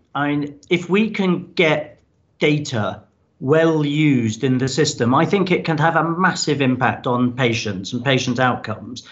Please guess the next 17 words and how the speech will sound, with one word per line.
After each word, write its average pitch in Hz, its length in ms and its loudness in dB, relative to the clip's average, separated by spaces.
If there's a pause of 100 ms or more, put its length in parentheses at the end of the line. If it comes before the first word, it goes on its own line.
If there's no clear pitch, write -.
(300)
in 135 140 0
a 135 140 2
really 175 500 4
positive 117 520 -6
way. 110 320 -4 (420)
And 151 140 4
I 156 100 4
think, 220 380 0
uh, 143 420 -2
you 160 160 -4
can 160 160 0
see, 185 720 2 (220)
see 196 260 0
how 175 300 2
that 165 260 0
can 147 240 -2
work, 143 540 0